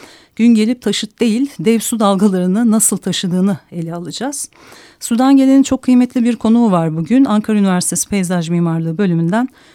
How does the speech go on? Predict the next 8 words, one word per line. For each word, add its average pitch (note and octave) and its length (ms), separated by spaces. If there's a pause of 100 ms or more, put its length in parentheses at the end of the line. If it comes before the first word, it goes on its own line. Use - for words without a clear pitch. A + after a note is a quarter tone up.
(100)
Profesör G#3 560
Doktor G3+ 340
Halim G#3 300
Perçin G3+ 540
Açık - 280
Radyomuza F3 560 (180)
telefonla F3 500
bağlanacak. D#3 720